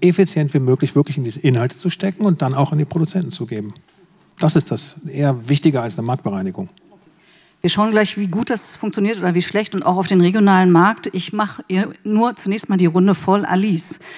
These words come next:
Speaker 2: du machst, äh, Spielfilme und Animationsfilme und, äh, der Mitmalfilm, bei dem Kinder ein Bild ausmalen können, das sich dann in einen Trickfilm verwandelt.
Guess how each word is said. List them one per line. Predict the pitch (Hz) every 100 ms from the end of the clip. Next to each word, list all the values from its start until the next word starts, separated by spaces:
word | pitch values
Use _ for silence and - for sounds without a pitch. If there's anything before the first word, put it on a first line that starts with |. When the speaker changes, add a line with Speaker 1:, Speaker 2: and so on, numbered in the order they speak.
| - -
Speaker 2:
du | -
machst, | 190 202 - -
äh, | 185
Spielfilme | - - 233 285 320 294 339 330 -
und | 226 302 -
Animationsfilme | 208 208 190 - 190 214 269 - 247 254 262 294 285 - - - - _ -
und, | 208 202 190 190 -
äh, | 180 180
der | 170 180
Mitmalfilm, | 165 214 - 277 247 240 - 254 247
bei | 226
dem | 185 180
Kinder | 220 220 226
ein | 175
Bild | 175 208
ausmalen | - 180 190 185 185
können, | - 190 196 190
das | 170
sich | -
dann | - 170
in | 170
einen | 139 156
Trickfilm | - 220 - 233 240
verwandelt. | - 208 190 185 208 214 214